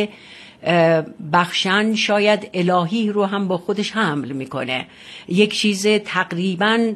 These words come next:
تقدس معابانه یا نه به شکل جزمی، ولی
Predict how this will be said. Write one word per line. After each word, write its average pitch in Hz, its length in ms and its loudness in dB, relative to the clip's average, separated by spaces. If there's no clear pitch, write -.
تقدس 175 580 0
معابانه 175 640 2
یا 180 440 2
نه 185 340 2
به 175 100 2
شکل 170 300 -2
جزمی، 165 500 -2
ولی 214 480 0